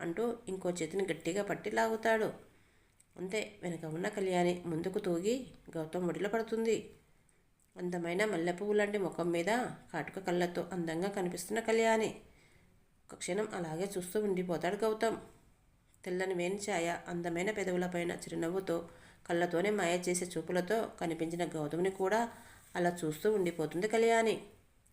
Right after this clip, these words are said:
ఇంతలో భోజనం కోసం పిలవడానికి వస్తాడు వీరయ్య. "బాబుగారు, అమ్మాయి గారు, భోజనం," అంటూ వాళ్ళిద్దరిని అలా చూసి నవ్వుకుంటూ అక్కడి నుంచి వెళ్ళిపోతాడు.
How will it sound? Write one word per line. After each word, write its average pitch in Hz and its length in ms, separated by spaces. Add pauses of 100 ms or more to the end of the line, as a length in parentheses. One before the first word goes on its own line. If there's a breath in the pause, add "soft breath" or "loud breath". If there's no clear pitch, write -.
(140)
ఇంతలో 170 340
భోజనం 180 380
కోసం 214 240
పిలవడానికి 175 500
వస్తాడు 175 340
వీరయ్య. 220 360 (760 loud breath)
"బాబుగారు, 185 480 (300)
అమ్మాయి 190 280
గారు, 220 220 (260)
భోజనం," 170 380
అంటూ 180 240 (280)
వాళ్ళిద్దరిని 175 540
అలా 208 200
చూసి 160 360
నవ్వుకుంటూ 175 540
అక్కడి - 300
నుంచి 160 220
వెళ్ళిపోతాడు. 180 680